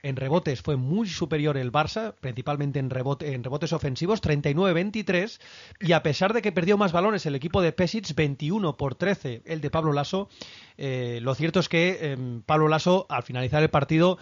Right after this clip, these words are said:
eh, supongo que, eh, habrás visto esa acción un poquito, eh, discutible, esa falta de Víctor Claver sobre Jeffrey Taylor, pero, eh, Pablo Lasso fue todo un señor, acabó el partido y dijo, "No, no, hemos perdido, el Barça ha sido mejor,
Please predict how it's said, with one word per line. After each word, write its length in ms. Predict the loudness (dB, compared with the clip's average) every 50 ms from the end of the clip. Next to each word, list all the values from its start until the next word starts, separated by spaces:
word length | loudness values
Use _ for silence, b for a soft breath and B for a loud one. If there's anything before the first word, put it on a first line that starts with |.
| B B B B B B _
eh, 220 | -10 -8 -6 -6 -6
supongo 400 | -8 -8 -6 -4 0 2 2 2
que, 300 | 2 2 2 2 2 0
eh, 220 | -2 -4 -6 -6 -4
habrás 220 | -2 -2 -2 0
visto 220 | 0 -2 0 0
esa 140 | 0 0 0
acción 420 | -4 -2 0 2 2 2 2 -2 -8 _ _ _ _ _ _ _ _ _ _ _ _ -8
un 80 | 0 2
poquito, 880 | 2 4 4 2 4 6 6 8 8 8 6 4 2 2 0 -2 -2 -4 -6
eh, 420 | -6 -6 -6 -6 -6 -8 -10 -12 -14
discutible, 720 | -4 0 0 0 2 0 -4 0 2 2 2 2 2 2 2
esa 300 | 0 0 0 0 0 0
falta 480 | 2 0 0 2 2 2 2 2 2 0
de 120 | -4 -4
Víctor 280 | -4 -2 0 0 2 2
Claver 240 | 2 2 2 2
sobre 360 | 2 0 0 0 0 -2 -4 -2
Jeffrey 280 | -4 -2 0 0 0
Taylor, 280 | 2 2 4 4 4 4
pero, 280 | 4 6 6 4 4 B B B B B B B B
eh, 160 | -4 -4 -2 2
Pablo 260 | 4 4 6 6 6
Lasso 240 | 6 4 2 0 2
fue 200 | 2 0 0 0
todo 220 | -2 0 0 2
un 120 | 0 2
señor, 420 | 0 0 2 4 4 4 2 0 -10 _ _
acabó 320 | -8 -6 -6 -2 0 0
el 60 | 0
partido 420 | 2 2 0 0 0 0 0 2 2
y 40 | 0
dijo, 200 | 0 -2 -2 -2
"No, 120 | -2 -2
no, 220 | -2 -4 -6 -10 -10 -8
hemos 220 | -4 -4 -4 -4
perdido, 520 | -4 -6 -4 0 2 2 2 2 2 0
el 100 | -2 -2
Barça 320 | -4 -4 -6 -4 -4 -4 -4
ha 20 |
sido 220 | -2 -2 -2 0 0
mejor, 380 | 2 4 6 4 4 4 2